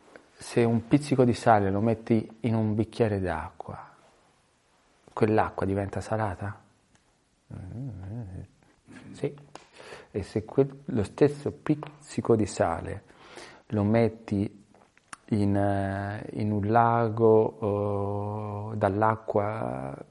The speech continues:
chiara e limpida, quell'acqua che vai a bere sarà salata? No, ci sarà quel sale, ma il sapore del sale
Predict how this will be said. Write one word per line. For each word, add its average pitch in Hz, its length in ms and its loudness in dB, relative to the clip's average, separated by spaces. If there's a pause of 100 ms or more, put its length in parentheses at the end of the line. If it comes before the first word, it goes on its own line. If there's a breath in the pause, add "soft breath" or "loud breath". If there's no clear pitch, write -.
(180)
chiara 113 560 2
e 110 60 -2
limpida, 92 840 -6 (600 soft breath)
quell'acqua 117 500 2
che 113 120 4
vai 107 220 2
a 110 80 0
bere 90 520 -4 (1200)
sarà - 680 -2 (260)
salata? 107 760 -4 (3250 soft breath)
No, 113 840 -6 (140)
ci - 140 -4
sarà 170 280 2
quel - 200 -6
sale, 90 520 -8 (500)
ma 92 180 -6
il 95 100 -4
sapore 117 500 6
del 101 180 2
sale 131 800 0